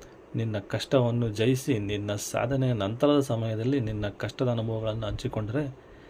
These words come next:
ಅದಕ್ಕೆ ಒಂದು ತೂಕವಿರುತ್ತದೆ. ನಿನ್ನ ಒಂದು ಸಾಧನೆಯ ವಿಷಯಗಳು ಬೇರೆಯವರಿಗೆ ಸ್ಫೂರ್ತಿದಾಯಕವಾಗಬೇಕು ಹೊರತು ಸಿಂಪತಿಯಾಗಬಾರದು.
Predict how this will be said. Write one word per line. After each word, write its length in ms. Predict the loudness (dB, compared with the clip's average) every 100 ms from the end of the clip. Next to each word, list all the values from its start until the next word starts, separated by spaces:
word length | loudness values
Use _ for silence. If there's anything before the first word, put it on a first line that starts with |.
| -20 -6
ಅದಕ್ಕೆ 320 | -2 -2 2 2
ಒಂದು 240 | 2 -4
ತೂಕವಿರುತ್ತದೆ. 840 | -6 -4 -2 -4 -6 -10 -12 -12 -16 -20 -20 -20 -20 -20 -20 -20 -20 -20 -20 -20 -20 -20 -4
ನಿನ್ನ 240 | 2 4 6
ಒಂದು 280 | 4 4 0
ಸಾಧನೆಯ 640 | 0 4 4 6 6 6
ವಿಷಯಗಳು 460 | 4 4 4 4
ಬೇರೆಯವರಿಗೆ 580 | 4 4 4 4 4 0
ಸ್ಫೂರ್ತಿದಾಯಕವಾಗಬೇಕು 1120 | -2 -4 0 2 4 4 2 0 2 0 -2
ಹೊರತು 520 | -2 -2 2 0 0 -6 -18 -18 -18 -14
ಸಿಂಪತಿಯಾಗಬಾರದು. 1300 | -4 -2 0 -2 2 2 2 0 -2 -2 -6 -12 -18